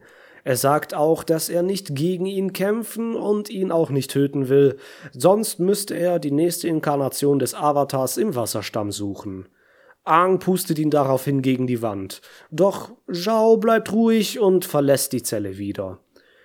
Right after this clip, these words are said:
„Niemand wird nach ihm suchen“, sagt er noch, und das stimmt leider, denn Sokka und Katara sind leider unpässlich. Tja, wer wird Aang nun befreien?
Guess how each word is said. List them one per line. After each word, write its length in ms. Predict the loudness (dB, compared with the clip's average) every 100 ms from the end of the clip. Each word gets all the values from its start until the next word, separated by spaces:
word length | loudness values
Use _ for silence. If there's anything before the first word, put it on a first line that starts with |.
| _
„Niemand 720 | 0 4 4 4 2 0 -2 0
wird 220 | 0 0
nach 240 | -2 0
ihm 140 | 0 0
suchen“, 640 | -2 -4 -4 -8 -8 -4
sagt 360 | 0 0 0
er 80 | 0
noch, 420 | 2 0 -2 -10 -18 -20 -14 0
und 480 | 2 2 -2 -6
das 160 | -4 -4
stimmt 380 | 4 4 4 0
leider, 520 | 0 2 2 2 0
denn 340 | -2 0 2 0
Sokka 380 | 0 0 2 0
und 220 | 0 0
Katara 720 | -4 0 0 0 0 -2 -2
sind 640 | -6 -4 2 2 2 -2 -2
leider 500 | 0 0 0 0 0
unpässlich. 960 | -2 -6 -8 -10 -10 -12 -12 -14 -16 _ _ _ _ _ _
Tja, 460 | 0 2 2 0 -4 -14 _ _ _ _ -18
wer 440 | -4 2 4 4
wird 300 | 4 2 0
Aang 640 | -2 -2 -2 -4 -4 -4 -2
nun 240 | -2 0
befreien? 720 | 0 -2 -6 -6 -8 -12 -20